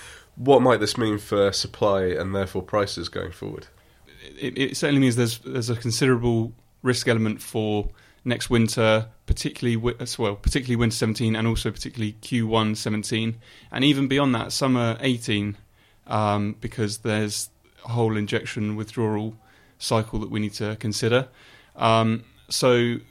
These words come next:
Speaker 2: considering that production from Groningen was more than forty B C M a year not that long ago, back in sort of twenty thirteen, twenty twelve, and now we're down at twenty-four, soon to be at twenty-one point six,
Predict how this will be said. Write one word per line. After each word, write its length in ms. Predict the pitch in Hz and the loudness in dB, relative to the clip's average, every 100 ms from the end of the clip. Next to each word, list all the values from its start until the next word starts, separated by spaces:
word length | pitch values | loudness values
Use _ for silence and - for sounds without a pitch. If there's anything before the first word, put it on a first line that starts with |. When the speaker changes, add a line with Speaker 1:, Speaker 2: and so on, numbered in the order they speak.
| _ | _
Speaker 2:
considering 460 | - 131 165 156 143 | -6 0 4 6 6
that 300 | 127 117 - | 4 0 4
production 400 | - 135 - 123 | 4 4 2 -2
from 160 | 120 120 | 0 2
Groningen 340 | 117 117 113 | 2 2 2
was 240 | 110 107 | 0 -2
more 160 | - 123 | -2 0
than 100 | 113 | 0
forty 360 | 113 135 120 107 | 0 0 0 -2
B 140 | 110 | -4
C 140 | - | -2
M 80 | 107 | 0
a 60 | 104 | 2
year 260 | 104 107 | 2 0
not 320 | 110 123 - - | 0 -2 -4 -6
that 260 | 113 - | -8 -4
long 180 | 123 113 | -2 0
ago, 280 | 104 110 117 | 2 2 2
back 240 | 117 117 | 0 -4
in 160 | 110 107 | -6 -6
sort 200 | - 107 | -8 -12
of 40 | |
twenty 260 | - 117 113 | -6 -6 -4
thirteen, 400 | - 110 120 113 | -4 -4 -2 -4
twenty 240 | 117 - | -4 -8
twelve, 360 | - 117 117 117 - - | -2 0 0 -6 -18 -16
and 140 | - 113 | -6 0
now 160 | 127 | 2
we're 80 | 123 | 2
down 200 | 120 113 | 2 0
at 60 | 113 | -2
twenty-four, 600 | - 113 117 120 113 107 | -4 -4 -2 0 2 0
soon 260 | - 120 | 0 -2
to 80 | 117 | -2
be 140 | - 110 | -4 -4
at 80 | 107 | -2
twenty-one 340 | 120 110 107 | -2 -2 0
point 240 | - 104 | 0 0
six, 540 | - - 120 117 - | -2 -2 -2 -2 -10